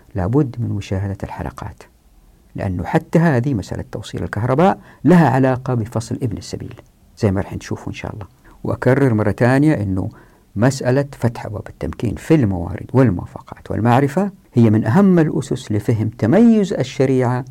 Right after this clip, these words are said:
في الحقوق التي أدت من خلال الحداثة إلى تغيير مقصود الحقوق إلى منظومات حقوقية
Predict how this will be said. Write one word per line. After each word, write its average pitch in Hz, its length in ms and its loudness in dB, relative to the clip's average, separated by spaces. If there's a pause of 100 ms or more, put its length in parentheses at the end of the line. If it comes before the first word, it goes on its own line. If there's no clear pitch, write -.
(220)
في - 120 2
الحقوق 135 640 2 (200)
التي 113 400 0
أدت 131 380 0
من 95 100 -6
خلال - 240 -12
الحداثة 156 600 0 (360)
إلى 107 200 2
تغيير 117 440 2
مقصود - 400 -10
الحقوق 180 480 0 (160)
إلى 127 200 6
منظومات 101 480 -8
حقوقية 202 640 0